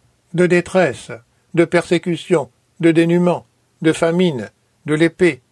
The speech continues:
et rien ne changera mon amour pour le Christ, rien. Je l'aime d'un amour qu'il m'a donné. Romains cinq, verset cinq. L'amour de Dieu est répandu dans nos cœurs.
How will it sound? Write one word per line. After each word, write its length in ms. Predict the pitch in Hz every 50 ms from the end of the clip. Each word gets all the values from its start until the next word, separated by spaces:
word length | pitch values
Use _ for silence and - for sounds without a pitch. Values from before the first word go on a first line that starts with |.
| _ _ _ _ _ _ -
et 100 | 196 170
rien 200 | 151 165 190 196 185
ne 80 | 170
changera 500 | - - 175 170 165 170 147 135 139 135
mon 200 | 139 160 170 170
amour 360 | 170 170 170 175 180 180 165
pour 160 | - 170 170 165
le 80 | 165
Christ, 540 | 160 - - 180 143 - - - - - 123 110 _ _ _ _ -
rien. 320 | 147 160 151 135 113 117 _ _ _ _ _ _ - 165
Je 100 | 151 170
l'aime 240 | 185 202 214 202
d'un 160 | 180 180 175 175
amour 460 | 175 180 185 196 190 170 120 117 - _ _ _ _
qu'il 180 | - 190 180 175
m'a 160 | 170 170 170
donné. 380 | 160 160 151 135 120 104 - _ _ _ _ _ _ _ _ _
Romains 340 | - - 185 180 170 160 143
cinq, 340 | 135 - - 165 151 139 127
verset 360 | 139 143 139 - - 147 131
cinq. 440 | 123 - 156 139 113 107 104 - 107 101 _ _ _ _ _ _ _ _ _ _ _ _ _ -
L'amour 380 | 151 151 151 165 196 208 190
de 120 | 165 156 143
Dieu 340 | 113 123 160 180 196 190 _ _ _ -
est 80 | 156 143
répandu 480 | 156 170 165 - 175 170 165 160 175
dans 160 | 165 170 170 170
nos 140 | 175 170
cœurs. 520 | 160 - - 180 175 147 120 101 92 98